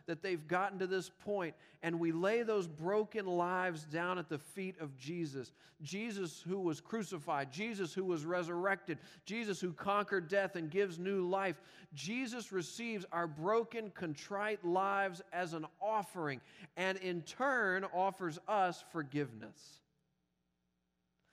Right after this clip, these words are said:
In turn, Jesus shows us mercy, gives us forgiveness, so that we can then be the, the source through which he can offer mercy and forgiveness to others. He works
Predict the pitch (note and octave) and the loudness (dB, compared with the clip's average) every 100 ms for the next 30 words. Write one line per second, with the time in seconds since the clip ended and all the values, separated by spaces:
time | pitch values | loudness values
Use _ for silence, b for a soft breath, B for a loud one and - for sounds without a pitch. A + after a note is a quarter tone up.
0 | b b - G#3 G#3+ G3 - B3+ C#4 A3 | b b -6 0 0 0 0 2 4 4
1 | G#3 E3 G#3+ A3+ G3 F3+ - G#3+ G#3 F#3+ | 2 -2 -2 0 0 -2 0 2 2 2
2 | - G#3+ G3+ F3+ F3+ G3 A3 G3+ - C#3+ | 2 2 2 -2 -4 0 0 0 -4 -8
3 | - B B G3 G#3 F3+ F3+ G#3 G3 - | -8 B B 0 0 0 0 2 0 -2
4 | F3 D3+ A3 G#3 E3 C3+ B B - G3 | -6 -2 -4 -2 -2 -4 B B 2 2
5 | E3+ F3+ G#3 C#4 D4+ D4 A3 D4 F3+ D3 | 2 -4 -4 2 2 2 0 0 0 0
6 | D3+ C#3+ D#3 F3+ B D#3+ D3+ F#3+ G3+ F3+ | 0 2 0 -4 B -12 -2 0 0 2
7 | F3+ F3 D#3+ E3+ - G#3 G#3+ G3+ F#3+ F3+ | 0 0 -2 -4 0 0 2 0 2 4
8 | F3 F3 - F#3+ F3+ E3+ F3 F3 D#3 E3 | 4 2 -2 -4 -2 0 0 -2 -2 0
9 | G#3 A#3 - E3 E3+ E3 F3 E3+ F3+ E3+ | 2 0 0 -2 0 0 -2 -2 -4 -4
10 | D#3+ A3 G3 D3+ E3 - G3+ - G3 F3 | 0 0 0 -2 -2 -4 -4 0 2 2
11 | C3 - B B E3+ F3+ F3 E3 - | -2 -4 B B -4 0 2 0 -4